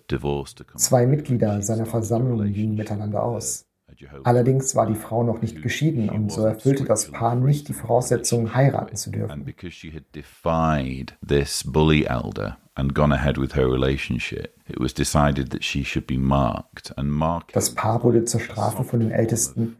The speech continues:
Speaker 1: disfellowshipping,
Speaker 2: bezeichnet
Speaker 1: a
Speaker 2: gehalten.
Speaker 1: soft form of shunning.
Speaker 2: Lloyd
Speaker 1: And
Speaker 2: nennt die
Speaker 1: I was
Speaker 2: Maßnahme einen
Speaker 1: tasked
Speaker 2: Gemeinschaftsentzug
Speaker 1: with, and
Speaker 2: light.
Speaker 1: along with another elder, sitting down
Speaker 2: Als sich ein
Speaker 1: with
Speaker 2: Mitglied der
Speaker 1: this
Speaker 2: Versammlung
Speaker 1: man
Speaker 2: nicht
Speaker 1: who
Speaker 2: an die
Speaker 1: claims
Speaker 2: Ächtung
Speaker 1: to be
Speaker 2: hielt und
Speaker 1: observant
Speaker 2: weiterhin
Speaker 1: and
Speaker 2: Kontakt zu der
Speaker 1: essentially
Speaker 2: Bezeichneten
Speaker 1: threatening
Speaker 2: pflegte,
Speaker 1: him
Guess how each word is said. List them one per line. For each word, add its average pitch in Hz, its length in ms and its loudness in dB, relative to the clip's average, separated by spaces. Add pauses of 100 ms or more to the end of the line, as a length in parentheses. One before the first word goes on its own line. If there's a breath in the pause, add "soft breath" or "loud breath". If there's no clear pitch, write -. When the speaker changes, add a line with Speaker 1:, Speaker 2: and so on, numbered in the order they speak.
(120)
Speaker 1:
disfellowshipping, 135 160 2
Speaker 2:
bezeichnet 127 480 2
Speaker 1:
a - 40 -16
Speaker 2:
gehalten. 101 280 -4
Speaker 1:
soft - 400 -16
form 67 280 -18
of 67 120 -20
shunning. 60 520 -18 (260)
Speaker 2:
Lloyd 113 380 4
Speaker 1:
And 78 240 -12
Speaker 2:
nennt 117 180 2
die 113 40 0
Speaker 1:
I 107 60 2
was 113 300 4
Speaker 2:
Maßnahme 117 380 0
einen 113 120 2
Speaker 1:
tasked 104 40 2
Speaker 2:
Gemeinschaftsentzug 113 880 -2
Speaker 1:
with, - 80 -6
and 110 60 0
Speaker 2:
light. 107 160 4
Speaker 1:
along 87 180 -6
with 78 100 -10
another 76 380 -10
elder, 57 320 -18
sitting - 420 -16
down 76 240 -10
Speaker 2:
Als 117 220 4
sich - 180 0
ein 117 140 4
Speaker 1:
with 127 120 4
Speaker 2:
Mitglied - 220 0
der 117 100 4
Speaker 1:
this - 40 -4
Speaker 2:
Versammlung 123 440 4
Speaker 1:
man 123 80 2
Speaker 2:
nicht 127 200 0
Speaker 1:
who 135 60 -4
Speaker 2:
an 120 80 0
die 123 60 4
Speaker 1:
claims - 160 0
Speaker 2:
Ächtung 120 160 0
Speaker 1:
to 101 40 0
be 123 60 -2
Speaker 2:
hielt 151 320 2
und 104 100 -2
Speaker 1:
observant - 340 -10
Speaker 2:
weiterhin 117 380 4
Speaker 1:
and 120 100 -2
Speaker 2:
Kontakt - 380 -4
zu - 80 -20
der 107 220 -10
Speaker 1:
essentially 107 260 0
Speaker 2:
Bezeichneten 113 580 -2
Speaker 1:
threatening 92 140 -4
Speaker 2:
pflegte, 113 460 0
Speaker 1:
him 57 320 -12